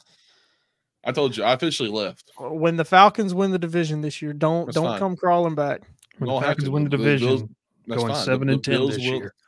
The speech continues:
Speaker 1: the Bills will win the A F C North. It's fine. I'm,
Speaker 3: Did
Speaker 1: or
Speaker 3: you
Speaker 1: A F C
Speaker 3: see
Speaker 1: South, whatever it is. <laughs>
Speaker 3: Did you see that Tyler Yates used to be the quarterback a long time ago at U N C?
Speaker 2: Yep.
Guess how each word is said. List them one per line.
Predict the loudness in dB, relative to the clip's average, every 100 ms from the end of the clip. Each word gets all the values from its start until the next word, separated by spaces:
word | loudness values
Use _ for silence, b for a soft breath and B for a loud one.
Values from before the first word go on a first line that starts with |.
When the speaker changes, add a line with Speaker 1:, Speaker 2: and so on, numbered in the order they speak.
| -18
Speaker 1:
the | -12
Bills | -6 -6 -6
will | -8
win | -6
the |
A | -4 -4
F |
C | -6
North. | -8 -8 -8 -10 -16
It's | -18 -10
fine. | -8 -8 -14
I'm, | -16 -4
Speaker 3:
Did | 6 6 8
Speaker 1:
or |
Speaker 3:
you | 8 8
Speaker 1:
A |
F |
C | 6 6 6 4 0
Speaker 3:
see |
Speaker 1:
South, | -2 -2 -4 _
whatever | -12 -8 -8
it | -10
is. | -12 -14 -16 -20
<laughs> | -4
Speaker 3:
Did | 4 4 4
you | 0
see | 0 -2 -2
that | -2 -2 -2 -4 -4
Tyler | 0 2 0
Yates | 0 -2 -6 -12 -16 _ _ _ _ _
used | -14 -12 -6
to |
be | -6
the | -2
quarterback | 0 0 -2 -4
a | -6
long | -2 -2 -2
time | -6 -4
ago | -4 -4
at | -6
U | -6 -4
N | -4
C? | -10 -12 -14
Speaker 2:
Yep. | -8 -8